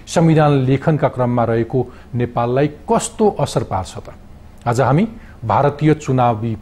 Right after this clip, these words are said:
परिणाम र त्यसले समग्र, त्यसको समग्र प्रभावका बारेमा बहस गर्दैछौँ र आजका मेरा अतिथि हुनुहुन्छ भारतका लागि राजदूत भइसक्नुभएका परराष्ट्रविद डाक्टर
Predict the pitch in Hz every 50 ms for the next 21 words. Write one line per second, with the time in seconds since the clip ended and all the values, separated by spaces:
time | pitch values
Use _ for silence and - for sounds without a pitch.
0 | - - 120 117 127 131 170 220 277 311 302 262 214 165 - - 170 - - -
1 | 165 160 160 - - - - - - - - 220 220 214 220 226 202 160 156 143
2 | 101 - - - - - 190 190 - - 220 - - 247 247 254 220 226 196 -
3 | 156 139 135 139 143 139 - 139 113 107 104 107 107 107 110 101 95 113 113 98
4 | - - - 110 101 120 117 - 185 208 220 - - - - - - - 120 110
5 | 101 98 101 104 - 110 107 113 135 165 151 - - 151 - 151 135 139 135 131
6 | 131 185 196 - - - - - - - 117 117 123 143 156 160 160 - 147 131
7 | 127 117 117 120 117 147 196 208 208 - - - - 120 107 123 113 127 123 120
8 | 135 135 117 110 98 127 165 170 - 185 160 165 156 139 139 139 135 156 143 127
9 | - 147 135 123 120 135 143 139 - - - 123 117 147 156 139 127 127 120 -
10 | - 143 139 139